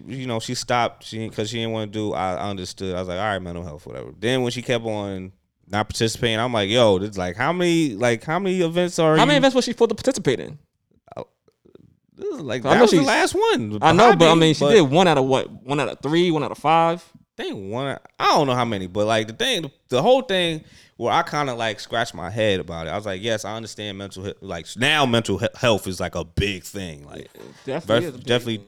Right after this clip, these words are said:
Speaker 1: definitely trending, right?" And I'm not hating on her, but it's
Speaker 2: Mm-hmm.
Speaker 1: just that I was like, "Yo," like, I just felt on the other side of things, it's like, dang, like, if she's gonna forfeit all this, like, you pretty much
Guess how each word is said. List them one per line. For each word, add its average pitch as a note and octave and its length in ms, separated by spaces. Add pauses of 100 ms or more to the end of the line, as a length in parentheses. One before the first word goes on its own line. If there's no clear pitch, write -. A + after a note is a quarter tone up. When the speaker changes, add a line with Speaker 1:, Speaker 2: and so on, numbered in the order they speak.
(160)
Speaker 1:
definitely A#2+ 280
trending, E2 360
right?" F#2+ 220 (640)
And G2+ 200
I'm A2 120
not A2+ 240
hating C3+ 280
on C#3 180
her, C#3 260 (960)
but F#2+ 180
it's G2+ 160
Speaker 2:
Mm-hmm. A2+ 60
Speaker 1:
just G#2+ 180
that G2 320 (180)
I - 100
was G#2+ 80
like, E2+ 260
"Yo," G#2+ 320
like, E2+ 340 (1400)
I G#2 140
just G#2+ 180
felt G#2 220
on G2 160
the F2+ 100
other D3 200
side G#2 240
of F#2 100
things, F#2+ 280
it's F2+ 100
like, E2+ 180
dang, G#2+ 340
like, E2+ 260 (140)
if D#2+ 140
she's A2 200
gonna F#2 380 (640)
forfeit A2+ 380
all F2 160
this, F2 180
like, D#2+ 220 (100)
you G2 140 (340)
pretty G2 220
much F#2 480